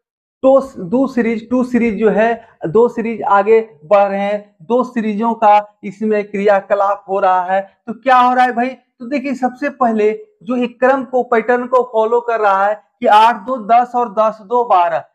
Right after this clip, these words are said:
यानी प्लस टू, प्लस टू। ठीक है, अब क्या है, एक series और चल रहा है आपका, एक घटना और घटित हो रहा है,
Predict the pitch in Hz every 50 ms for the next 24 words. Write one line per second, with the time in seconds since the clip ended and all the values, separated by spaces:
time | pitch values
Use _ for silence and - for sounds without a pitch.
0 | _ _ - 208 240 262 254 - - - 208 226 208 214 - _ _ - 143 110
1 | - _ _ _ _ _ _ _ _ _ _ - - 180 196 190 175 - - _
2 | - 127 120 - - _ _ _ _ _ _ _ _ _ _ - 254 269 254 285
3 | 285 294 294 - - - - _ - - - 254 285 311 320 - - 285 254 233
4 | 247 262 240 254 254 254 - - - 285 311 311 294 254 - 247 254 285 285 285
5 | - 285 247 247 247 233 220 226 220 214 208 202 190 180 - - 196 185 190 202
6 | 214 208 _ _ _ - 220 247 262 220 240 233 240 233 240 247 240 240 262 262
7 | 254 214 220 226 226 240 240 220 208 208 202 196 190 190 180 180 190 208 233